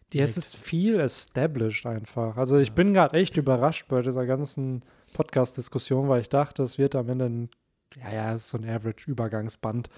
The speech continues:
Speaker 1: so Ende von Little Garden, Anfang von Drum, aber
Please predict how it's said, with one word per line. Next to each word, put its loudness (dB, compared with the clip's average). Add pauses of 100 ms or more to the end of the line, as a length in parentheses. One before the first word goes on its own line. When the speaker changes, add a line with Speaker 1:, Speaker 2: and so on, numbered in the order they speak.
(140)
Speaker 1:
so -4
Ende 0
von -4
Little 0
Garden, 2
Anfang -6
von -6
Drum, 2 (240)
aber 4